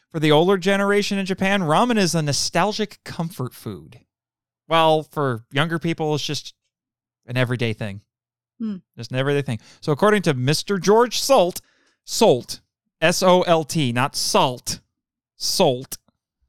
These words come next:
Speaker 2: Okay.
Speaker 1: Quote, "In the late nineteen nineties and two thousands, however, younger ramen chefs, inspired primarily by the Kawahara Shigemi, founder of the ramen shop Ippudo,"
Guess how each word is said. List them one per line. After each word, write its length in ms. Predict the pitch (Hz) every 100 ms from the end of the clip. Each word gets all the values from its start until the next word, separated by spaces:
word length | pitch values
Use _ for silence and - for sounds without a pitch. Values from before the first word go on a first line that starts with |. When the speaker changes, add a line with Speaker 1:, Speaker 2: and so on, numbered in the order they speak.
| 226
Speaker 2:
Okay. 420 | 208 214 196 262 _ _ _
Speaker 1:
Quote, 300 | - 202 185 -
"In 280 | 202 196
the 100 | 175
late 300 | 170 175 240
nineteen 340 | 208 220 214 214
nineties 320 | 202 190 202
and 80 | 208
two 120 | 247
thousands, 480 | 262 175 131 127 127
however, 440 | 131 123 120 180 170
younger 520 | 135 120 151 269 330 320
ramen 420 | 247 220 190 143
chefs, 380 | - 123 139 160
inspired 460 | 139 180 175 175
primarily 680 | - 175 175 214 277 294 285
by 280 | 214 190 190
the 340 | 180 180 165 - _ _
Kawahara 840 | - 202 277 220 190 233 233 226 208 -
Shigemi, 720 | - 196 131 190 190 156 175 - _ -
founder 380 | 196 240 233 202
of 140 | 170
the 80 | 151
ramen 400 | 143 175 214 214
shop 360 | - 196 190 - _ _ _
Ippudo," 720 | 214 190 - 311 165 123 151